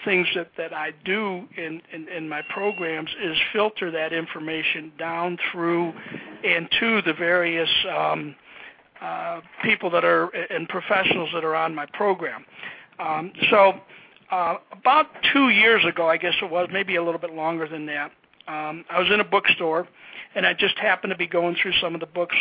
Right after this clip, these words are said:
uh, the marketing books and things of that nature in the business section, and I came across this C J Hayden's book, uh, the Get Clients Now book. And, um, I kinda took a quick look at it and said, "Oh, they got some good ideas in there, so I think,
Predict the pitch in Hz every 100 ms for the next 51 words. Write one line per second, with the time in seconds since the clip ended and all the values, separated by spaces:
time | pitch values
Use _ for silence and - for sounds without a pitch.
0 | 170 160 156 156 160 165 170 160 156 165
1 | - 180 156 175 156 160 160 165 151 -
2 | 170 160 - - - - - 160 156 180
3 | 208 180 - 160 160 - 180 170 156 -
4 | 180 165 170 170 156 151 - 160 151 233
5 | - 160 170 160 196 220 170 - 151 156
6 | 156 151 147 170 - 165 156 - 202 196
7 | 131 - - - - - - - - -
8 | 175 170 165 165 160 160 156 147 - _
9 | _ _ _ _ - _ - - 165 -
10 | _ - 196 175 - 190 175 175 _ -
11 | 196 196 175 - 156 185 180 - 190 262
12 | 240 262 220 - 180 165 170 160 170 160
13 | 156 - 143 190 - 151 147 - 165